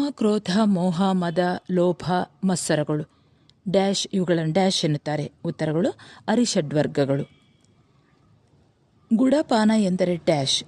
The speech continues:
ಗುಡಪಾನ ಅಂದರೆ ಬೆಲ್ಲದ ಪಾನಕ. ಗೂಗೆ, ಜೋಗಿ, ಬೀರ, ಧರೆ ಇವುಗಳ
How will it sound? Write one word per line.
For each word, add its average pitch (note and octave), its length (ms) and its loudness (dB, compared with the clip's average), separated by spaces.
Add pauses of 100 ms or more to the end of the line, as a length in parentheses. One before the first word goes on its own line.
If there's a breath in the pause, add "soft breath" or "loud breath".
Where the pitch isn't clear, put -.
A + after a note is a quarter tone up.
(280)
ಗುಡಪಾನ E3 460 0
ಅಂದರೆ D#3 540 0 (160)
ಬೆಲ್ಲದ E3 440 0 (1080)
ಪಾನಕ. D3 460 -2 (2500)
ಗೂಗೆ, G3+ 560 2 (480)
ಜೋಗಿ, G3 600 2 (200)
ಬೀರ, F#3 320 4 (400)
ಧರೆ D#3 460 -2 (800)
ಇವುಗಳ E3+ 240 2